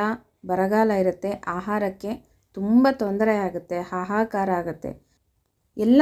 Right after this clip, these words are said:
ಪ್ರಜೆಗಳು ಬಂದ್ಬಿಟ್ಟು ರಾಜನಲ್ಲಿ ಕೇಳ್ಕೊತಾರೆ, "ಏನ್ ಮಾಡ್ಬೇಕು? ಹೀಗೆ ಬರಗಾಲ ಬಂದ್ಬಿಟ್ಟಿದೆ, ಆಹಾರಕ್ಕಾಗಿ ತುಂಬ ಕಷ್ಟ ಆಗ್ತಾ ಇದೆ" ಅಂತ ರಾಜನಲ್ಲಿ ಎಲ್ಲ ಪ್ರಜೆಗಳು ಹೇಳ್ಕೊಂಡಾಗ, ಮಳೆ ಬರ್ಬೇಕು ಅಂತಂದ್ರೆ ನಾರಾಯಣನ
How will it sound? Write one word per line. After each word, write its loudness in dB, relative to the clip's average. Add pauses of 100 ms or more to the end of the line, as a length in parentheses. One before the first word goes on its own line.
(120)
ಪ್ರಜೆಗಳು 2
ಬಂದ್ಬಿಟ್ಟು -4
ರಾಜನಲ್ಲಿ 0
ಕೇಳ್ಕೊತಾರೆ, -2 (120)
"ಏನ್ 8
ಮಾಡ್ಬೇಕು? -2
ಹೀಗೆ -4
ಬರಗಾಲ 2
ಬಂದ್ಬಿಟ್ಟಿದೆ, -4
ಆಹಾರಕ್ಕಾಗಿ 4
ತುಂಬ 2
ಕಷ್ಟ -2
ಆಗ್ತಾ -2
ಇದೆ" -4
ಅಂತ -10 (320)
ರಾಜನಲ್ಲಿ 0
ಎಲ್ಲ -2
ಪ್ರಜೆಗಳು 0
ಹೇಳ್ಕೊಂಡಾಗ, -2 (1300)
ಮಳೆ 6
ಬರ್ಬೇಕು 2
ಅಂತಂದ್ರೆ -6 (100)
ನಾರಾಯಣನ 4